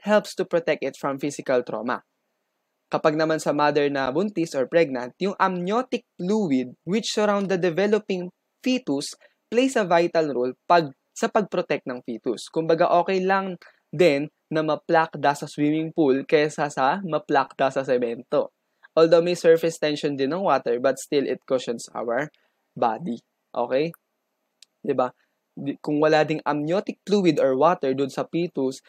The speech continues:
siguro nanuyot na din yung anak mo, as well as, kumbaga, kapag ikaw ay gumagalaw-galaw, diba,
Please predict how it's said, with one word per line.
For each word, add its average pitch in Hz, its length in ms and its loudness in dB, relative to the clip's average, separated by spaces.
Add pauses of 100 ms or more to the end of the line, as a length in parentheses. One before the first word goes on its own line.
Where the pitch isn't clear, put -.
(140)
siguro 185 320 2
nanuyot 165 480 0
na 180 120 -2
din 165 260 -2
yung - 60 -14
anak 131 360 -6
mo, 135 400 -2 (280)
as 160 160 2 (120)
well 160 240 4
as, - 280 -2 (280)
kumbaga, 135 720 0 (160)
kapag 139 320 -2
ikaw 151 80 0
ay 139 100 -2
gumagalaw-galaw, 143 1000 2
diba, 127 480 -2